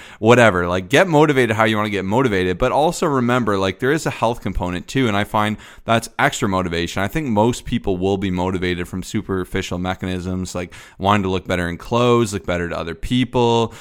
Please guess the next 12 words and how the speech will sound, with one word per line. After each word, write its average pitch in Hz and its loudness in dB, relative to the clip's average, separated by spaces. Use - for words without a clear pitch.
you 101 -2
know, 92 2
get 92 -4
good 98 0
photos 104 2
for 101 -4
Instagram 107 0
or 101 0
whatever 101 2
the 98 0
heck. 95 0
But 95 0